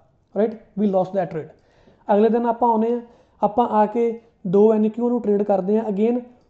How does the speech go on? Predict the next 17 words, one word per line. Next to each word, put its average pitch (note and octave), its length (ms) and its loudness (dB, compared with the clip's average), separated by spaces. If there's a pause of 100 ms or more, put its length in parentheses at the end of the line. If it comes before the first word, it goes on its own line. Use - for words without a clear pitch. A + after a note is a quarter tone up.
(140)
with G#3+ 120 2
forty A3 360 0
point A3+ 260 -6
stop G#3 280 -2
loss, A#3 120 -2 (420)
ਰਾਈਟ, A3 200 0
ਸਾਡਾ G#3 220 2
ਫਿਰ A3+ 180 -2
ਸਟਾਪ A3+ 240 0
ਲਾਸ A3+ 120 -2
ਚਲਿਆ A3 220 2
ਜਾਂਦਾ, A#3 320 -2 (480)
we A3 80 2
lost G#3+ 380 0
sixteen A3 380 -4
hundred F3+ 240 -4
dollars, D3 280 -6